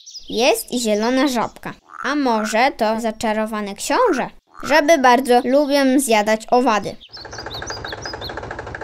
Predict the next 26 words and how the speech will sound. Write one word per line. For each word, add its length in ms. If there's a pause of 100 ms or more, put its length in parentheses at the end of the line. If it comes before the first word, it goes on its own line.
(200)
Ubaki, 680 (440)
widzę, 380
że 180
masz 360
dziś 400
dużo 340
pracy. 500 (720)
A 180
za 180
ścianem 540
schowała 520
się 200
owieczka. 580 (440)
Z 160
owczej 340
wełny 480 (280)
można 340
uszyć 460
ciepłe 280
skarpety. 600 (580)
A 100
wiecie, 320
jaki 360
odgłos 420
wydaje 480
owieczka? 500